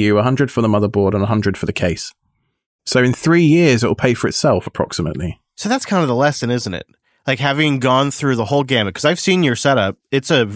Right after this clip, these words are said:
Speaker 2: it's an impressive server grade setup. You're now kind of on the other end of it going, "Okay, now after I've done that, I think I'm gonna go more consumer grade with my hardware,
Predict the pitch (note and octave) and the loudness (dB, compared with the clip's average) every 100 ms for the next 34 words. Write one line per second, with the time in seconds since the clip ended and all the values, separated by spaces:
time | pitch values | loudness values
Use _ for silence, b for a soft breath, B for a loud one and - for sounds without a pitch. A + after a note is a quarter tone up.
0 | B2 B2+ B2 A2+ A2 - C3+ - C3 B2 | -6 -4 -2 -2 -4 -2 -2 0 -2 -2
1 | - B2 A#2+ B2 A#2+ A#2 A#2 G#2+ A#2 G2 | -2 0 0 -2 0 0 0 -2 -2 0
2 | F#2+ - _ _ _ _ _ _ D3+ D3 | -2 -6 _ _ _ _ _ _ -4 0
3 | D3+ D3 D3 D3+ E3+ C#3+ C#3+ C3+ B2+ B2 | 0 2 0 -2 -2 0 0 0 0 0
4 | A#2+ E3 G#3 B2 - A2+ A2 A2+ B2 E3 | 0 0 0 -2 -2 0 0 -2 -2 -2
5 | C#3 C#3 B2+ A#2 E3 E3+ G2+ G2 - b | -2 0 -2 0 0 0 0 -4 -8 b
6 | b b - D#3+ D#3+ D#3 C#3+ C3 C3+ C3 | b b -6 -4 0 0 0 2 0 0
7 | A#2+ B2 - G#3+ F#3+ G2+ G#2 F2 G2 G#2 | -2 -4 -2 0 0 0 -4 -4 -8 -6
8 | A2+ G#2 F#2 G2 G#2 | -6 -4 -6 -4 -6